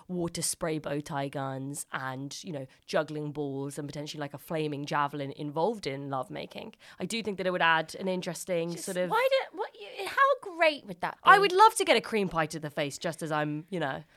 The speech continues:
Speaker 2: Like, what
Speaker 1: in
Speaker 2: are
Speaker 1: the
Speaker 2: you
Speaker 1: throes of passion. Why aren't we talking about that? Like, again, let's bring
Speaker 2: Why aren't we
Speaker 1: open
Speaker 2: on a
Speaker 1: that conversation.
Speaker 2: trampoline?
Speaker 1: Why are we not on a trampoline right now?
Speaker 2: All the time.
Speaker 1: You
Speaker 2: Why aren't
Speaker 1: know?
Speaker 2: we on trampolines all the time?
Speaker 1: I bet that you would find that in the clown Kama Sutra.
Speaker 2: Mm. Yeah,
Speaker 1: So
Speaker 2: like, you know, Samantha in Sex and the City, she, she,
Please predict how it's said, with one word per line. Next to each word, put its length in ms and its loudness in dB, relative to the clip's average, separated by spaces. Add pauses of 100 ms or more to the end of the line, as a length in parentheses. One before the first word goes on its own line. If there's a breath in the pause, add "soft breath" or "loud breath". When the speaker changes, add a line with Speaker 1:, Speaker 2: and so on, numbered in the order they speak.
(220 soft breath)
Speaker 2:
Like, 160 -6
what 280 -4
Speaker 1:
in 100 6
Speaker 2:
are 40 2
Speaker 1:
the 60 4
Speaker 2:
you 60 2
Speaker 1:
throes 400 4
of 100 -2
passion. 720 0
Why 220 6
aren't 120 2
we 100 -6
talking 280 -4
about 160 -2
that? 160 0
Like, 140 -10
again, 520 2
let's 300 -8 (140)
bring 180 -2
Speaker 2:
Why 120 8
aren't 180 8
we 80 0
Speaker 1:
open 100 6
Speaker 2:
on 0 -
a 80 6
Speaker 1:
that 180 4
conversation. 540 0
Speaker 2:
trampoline? 60 -10 (180 loud breath)
Speaker 1:
Why 340 8
are 60 4
we 120 -4
not 220 2
on 120 -2
a 40 0
trampoline 460 -2
right 160 -4
now? 140 -6
Speaker 2:
All 200 2
the 100 -8
time. 460 -6
Speaker 1:
You 60 -12
Speaker 2:
Why 140 6
aren't 120 4
Speaker 1:
know? 40 -2
Speaker 2:
we 40 -2
on 80 -6
trampolines 400 -12
all 260 -4
the 100 -10
time? 420 -12
Speaker 1:
I 100 -4
bet 220 4
that 100 -4
you 120 -4
would 80 -4
find 200 0
that 80 0
in 60 -4
the 80 -4
clown 280 -2
Kama 240 -4
Sutra. 400 -10 (320)
Speaker 2:
Mm. 640 -10 (520)
Yeah, 200 0
Speaker 1:
So 60 8
Speaker 2:
like, 200 8
you 60 2
know, 140 6
Samantha 760 0
in 120 -6
Sex 180 -10
and 80 -14
the 80 -10
City, 140 -12
she, 240 -8
she, 240 -12